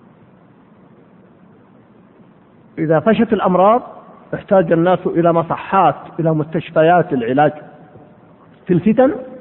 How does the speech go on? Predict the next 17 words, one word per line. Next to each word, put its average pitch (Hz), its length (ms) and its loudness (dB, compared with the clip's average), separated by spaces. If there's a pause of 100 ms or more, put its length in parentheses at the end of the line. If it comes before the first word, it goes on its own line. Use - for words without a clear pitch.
(520)
يحتاج 160 340 0
الناس 170 280 2
إلى 156 240 4
كتاب 156 300 2
الله 160 200 4
جل 147 260 2
وعلا 156 280 2
وإلى 147 340 2
سنة 147 220 0
المصطفى 143 420 -2
صلى 127 180 -4
الله 123 320 -4
عليه 117 220 -8
وسلم. 98 380 -16 (2750)
وكان 165 380 0
الأولى 196 400 4
والحري 160 600 0